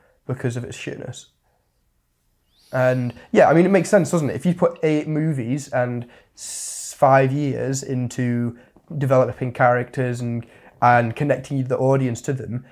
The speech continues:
uh, versus trying to do it in one movie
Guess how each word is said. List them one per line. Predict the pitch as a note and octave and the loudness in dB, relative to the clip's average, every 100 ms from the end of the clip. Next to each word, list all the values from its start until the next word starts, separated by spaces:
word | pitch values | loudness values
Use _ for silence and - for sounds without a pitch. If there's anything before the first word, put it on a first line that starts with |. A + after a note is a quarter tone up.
| _ - | _ -4
uh, | C#3 - | -4 -2
versus | C3 B2+ C3 - A#2+ A#2 - _ - | 0 0 0 -4 -4 -6 -14 _ -2
trying | C#3+ B2+ | 0 2
to | |
do | B2+ | 0
it | B2 | -4
in | A#2 A#2 A#2+ | -4 -4 0
one | C3 C#3+ | 0 0
movie | C3+ C#3 C3+ C3 B2+ | -2 -2 -4 -10 -16